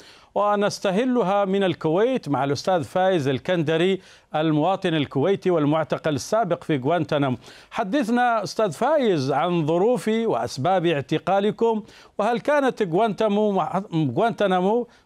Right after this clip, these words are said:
محطة الاعتقال الوحيدة أم سبقتها محطات أخرى؟ كيف كان يتم التعامل معكم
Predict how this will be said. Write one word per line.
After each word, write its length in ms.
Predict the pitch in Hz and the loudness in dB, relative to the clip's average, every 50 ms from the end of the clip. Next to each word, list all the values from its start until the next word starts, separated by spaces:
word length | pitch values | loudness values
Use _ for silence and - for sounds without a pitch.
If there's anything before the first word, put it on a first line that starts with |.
| _ - | _ -6
محطة 520 | 123 - - 190 185 - 202 180 180 190 | -6 -4 -4 -6 -4 -4 -4 -2 -2 0
الاعتقال 640 | 175 165 170 147 135 - 156 147 - - 214 262 269 | 0 0 0 -2 -2 -2 -4 -4 -2 0 0 0 2
الوحيدة 680 | 247 214 180 175 - - 196 208 214 208 170 170 170 - | 2 2 2 0 0 -2 -2 0 0 2 2 0 0 0
أم 120 | 180 185 170 | 0 -2 0
سبقتها 720 | - 190 170 156 170 160 - 214 - - 180 180 170 - - - - _ _ | -2 -2 -2 -2 -2 -2 -2 -2 -2 0 0 0 -2 -4 -6 -14 -20 _ _
محطات 520 | 139 135 120 - 156 - - 208 185 - 190 | -6 -4 -2 -4 -4 -2 -2 -4 -2 0 0
أخرى؟ 600 | 196 226 254 277 220 143 - 139 127 117 131 - | 0 2 2 2 2 0 -2 0 0 -2 -2 -2
كيف 240 | - 185 170 - | -2 -2 0 0
كان 240 | 196 175 - 226 202 | 0 0 0 0 2
يتم 400 | 196 196 185 175 - 220 214 208 190 | 2 0 0 0 0 0 0 0 0
التعامل 520 | - - 180 165 185 220 214 202 202 190 175 | 0 -2 -2 0 0 0 0 0 2 2 2
معكم 540 | 175 185 214 190 190 - - 196 190 185 | 2 2 0 0 -2 -2 0 0 0 0